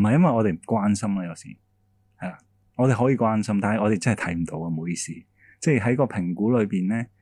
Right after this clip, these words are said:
即係第一個問題就係環評而家個制度，唔知點解嗰啲 full report 淨係得英文啦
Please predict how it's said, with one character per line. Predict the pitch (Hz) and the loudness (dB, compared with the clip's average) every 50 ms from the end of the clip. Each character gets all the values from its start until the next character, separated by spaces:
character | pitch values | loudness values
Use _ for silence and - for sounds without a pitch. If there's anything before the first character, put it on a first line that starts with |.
| _ _ _ _ - | _ _ _ _ -4
即 | - 156 | -2 0
係 | 143 | 0
第 | 127 - - 147 127 113 110 117 139 143 | -2 -4 -8 -4 0 2 4 4 2 2
一 | - | 0
個 | - 131 | 2 2
問 | 110 104 95 98 92 | 4 4 4 2 2
題 | - - 90 | 0 -4 -6
就 | - - 90 | -4 -4 -4
係 | |
環 | 90 87 82 82 87 | -4 -4 -4 -6 -6
評 | - - 90 87 90 87 | -6 -4 -4 -4 -4 -4
而 | 87 | -2
家 | 101 120 | 0 0
個 | 127 117 - 110 | 2 2 2 2
制 | 98 98 | 2 2
度， | 95 92 95 95 90 - _ _ - | 2 0 0 -2 -4 -6 _ _ -6
唔 | - 92 | -2 0
知 | 90 127 135 | 2 2 4
點 | 127 131 | 4 4
解 | 123 | 4
嗰 | 107 101 113 127 | 2 2 2 0
啲 | 131 139 131 123 | 0 0 -2 -2
full | - - 139 131 123 107 | 0 0 0 2 2 2
report | 92 - - 117 | 2 0 0 0
淨 | - - 90 82 | 0 2 2 2
係 | 90 | 2
得 | - 107 110 | 2 2 2
英 | 113 113 107 | 2 2 2
文 | 101 87 82 | 2 0 0
啦 | 92 95 92 | -2 -2 -4